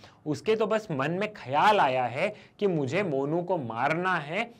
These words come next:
और वो उसकी तैयारी कर रहा है लेकिन मारा नहीं है अभी तक। तो यहाँ पे हम क्रिमिनल लायबिलिटी प्रूफ करना एकदम असंभव जैसी चीज़ हो जाती है यहाँ पे,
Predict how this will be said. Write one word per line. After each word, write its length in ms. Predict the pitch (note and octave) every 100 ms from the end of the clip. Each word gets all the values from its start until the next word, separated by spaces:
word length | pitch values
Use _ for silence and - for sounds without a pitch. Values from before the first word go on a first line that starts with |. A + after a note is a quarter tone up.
| - F3
और 120 | E3
वो 120 | G3+
उसकी 280 | F#3+ F#3+ A#3+
तैयारी 400 | E3+ D3+ F3 A3
कर 180 | G3+ D#3
रहा 120 | D3+
है 120 | D#3
लेकिन 260 | F#3+ G3 D3+
मारा 300 | B2 C3 D#3
नहीं 320 | C3 C3+ F3+
है 80 | D3
अभी 160 | G#2+ G#2+
तक। 200 | G#2 - - - A3+
तो 60 |
यहाँ 320 | G#3+ E3 F3 G#3
पे 60 | A3+
हम 200 | G3+ G#3+
क्रिमिनल 540 | G3+ D#3+ D#3+ F#3 G#3+ F3+
लायबिलिटी 480 | D#3 D#3 E3 G#3+ A3+
प्रूफ 340 | D#3+ F3 F3
करना 420 | F3+ E3 G3+ B3+ - - F3
एकदम 260 | E3 A3 G#3
असंभव 520 | G3 G#3 G3+ F#3+ G3
जैसी 260 | F3 E3+ F3+
चीज़ 260 | E3+ D#3+ B2
हो 160 | C#3
जाती 340 | B2+ A2 A#2+ G#2
है 140 | G2+
यहाँ 180 | G2+ G2
पे, 100 | G#2+